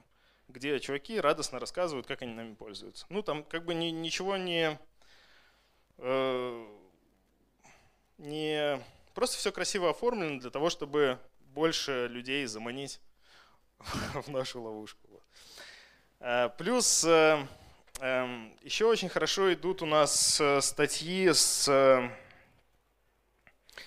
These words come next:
у нас есть самый большой конкурент, это Microsoft Project, где есть куча людей, которые им пользуются, с огромными средними чеками.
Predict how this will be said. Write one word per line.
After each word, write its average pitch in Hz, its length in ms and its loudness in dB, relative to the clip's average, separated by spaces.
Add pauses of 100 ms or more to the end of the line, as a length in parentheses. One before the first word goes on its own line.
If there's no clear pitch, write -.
у 139 40 -12
нас 170 160 0
есть 185 140 2
самый 180 240 6
большой 156 260 2
конкурент, 165 440 -2
это 131 180 -4
Microsoft 147 560 -2
Project, 123 400 -2 (600)
где 131 180 0
есть - 240 2
куча 120 920 4
людей, 131 340 0
которые 127 300 -2
им 120 60 -4
пользуются, 143 680 0
с - 460 2
огромными 156 440 4
средними 131 440 0
чеками. 98 460 -4